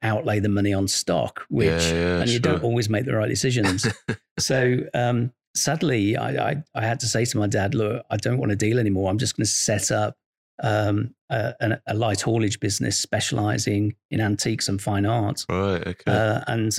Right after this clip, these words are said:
Speaker 1: and that's what I did. I built up uh, a business, uh, over a number of years, um, and would regularly be taking, um, antiques and fine art and new cabinet-made furniture as well. Uh, the Cotswolds has got a reputation for, uh, for fine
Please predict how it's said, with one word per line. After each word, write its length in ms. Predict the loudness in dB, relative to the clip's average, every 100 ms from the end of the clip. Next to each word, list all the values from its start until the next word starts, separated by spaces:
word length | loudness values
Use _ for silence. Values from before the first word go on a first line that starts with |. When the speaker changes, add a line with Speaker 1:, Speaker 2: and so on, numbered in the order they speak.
| -2
Speaker 1:
and 100 | 0
that's 180 | 0 0
what 120 | 0
I 40 | 2
did. 260 | 2 0
I 80 | 0
built 360 | 0 0 0 0
up 200 | -2 -6 _ -4
uh, 180 | -2 0
a 60 | -2
business, 560 | -2 -2 0 0 -2 -4 -4
uh, 300 | -2 0 0
over 200 | -2 0
a 20 | 2
number 260 | 2 0
of 80 | 0
years, 500 | 2 2 2 0 -4 -8 _ _ _
um, 500 | 0 2 2 0 -2 -2
and 320 | -2 0 0 0
would 200 | -2 0
regularly 480 | 0 0 0 2 0
be 120 | -2
taking, 680 | -2 -2 -2 0 0 0 -2 -8 _ _ _ _ -4
um, 460 | 0 2 2 0 -4 _
antiques 400 | -6 -2 -2 -2
and 100 | -2
fine 240 | 0 0 0
art 200 | -2 -4
and 220 | -2 0 2
new 180 | 2
cabinet-made 720 | 0 -4 -2 -4 -2 0 -2
furniture 400 | 0 0 0 0
as 100 | -2 0
well. 360 | 0 0 -2 -6 -4
Uh, 140 | -2
the 120 | -2 -2
Cotswolds 460 | -4 -2 -2 -2
has 40 | 0
got 120 | 0
a 40 |
reputation 760 | 0 -2 -2 -2 -2 -2 -4 -4
for, 300 | -2 -2 0
uh, 200 | 0 -4
for 180 | -6
fine 420 | -4 -2 0 -2